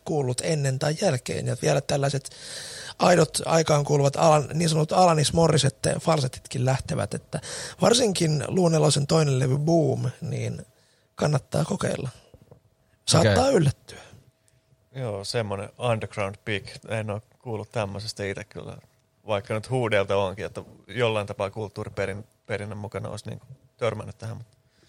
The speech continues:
Speaker 2: Meillä alkaa tulee aika täyteen, mutta off micissa vielä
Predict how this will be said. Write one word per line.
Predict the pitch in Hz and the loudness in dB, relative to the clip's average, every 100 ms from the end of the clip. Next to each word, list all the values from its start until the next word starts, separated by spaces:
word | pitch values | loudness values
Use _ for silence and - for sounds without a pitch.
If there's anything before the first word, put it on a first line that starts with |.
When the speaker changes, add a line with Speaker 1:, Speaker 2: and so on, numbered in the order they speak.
| _ _ - | _ _ 2
Speaker 2:
Meillä | 113 107 | 4 6
alkaa | 104 107 | 4 2
tulee | 101 107 104 | 4 4 4
aika | 117 98 | 4 2
täyteen, | - 95 95 92 90 | 0 2 2 0 -2
mutta | 90 - 90 87 - _ _ _ _ 104 | -2 -2 -2 -2 -6 _ _ _ _ 0
off | 113 107 - - _ _ | 0 0 -6 -20 _ _
micissa | 101 98 95 95 95 | -2 -2 0 -2 -2
vielä | 95 95 | 0 2